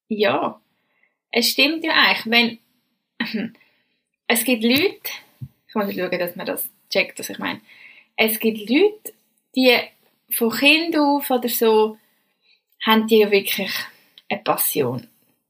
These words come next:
Sei es jetzt Tanzen, und dann machen sie eine Tanzkarriere. Sei es jetzt Singen,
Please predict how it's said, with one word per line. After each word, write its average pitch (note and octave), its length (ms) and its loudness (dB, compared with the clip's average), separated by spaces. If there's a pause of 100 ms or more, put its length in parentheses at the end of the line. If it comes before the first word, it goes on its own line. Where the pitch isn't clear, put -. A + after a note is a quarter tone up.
Sei G#3 220 0
es - 60 -6
jetzt - 340 -4
Tanzen, F3 560 0
und G3+ 180 -6
dann F#3+ 160 0
machen G3+ 300 0
sie - 100 -10
eine G3+ 80 -10
Tanzkarriere. - 800 -2 (680)
Sei A3+ 280 2
es - 140 -2
jetzt - 500 2 (1400)
Singen, F3+ 500 0